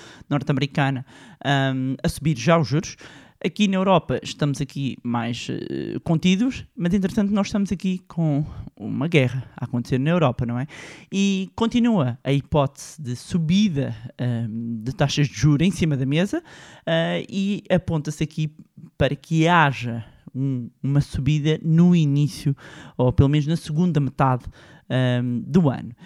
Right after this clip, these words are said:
E, eh, aqui a questão é, ok, então mas a Euribor vai subir? Eu, para, para vos estar aqui a falar, fui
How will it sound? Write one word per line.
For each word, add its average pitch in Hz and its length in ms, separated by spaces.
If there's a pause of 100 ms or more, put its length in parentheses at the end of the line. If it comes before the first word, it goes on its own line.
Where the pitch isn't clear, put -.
(360)
E, 202 540
eh, 190 340
aqui 160 260
a - 20
questão 175 340
é, 139 180 (140)
ok, 151 380 (320)
então 147 260
mas 170 240
a - 40
Euribor 151 460 (280)
vai 170 280
subir? 147 460 (720)
Eu, 233 320 (360)
para, 143 560
para 135 160
vos 120 120
estar - 240
aqui - 140
a - 20
falar, 151 500
fui 170 380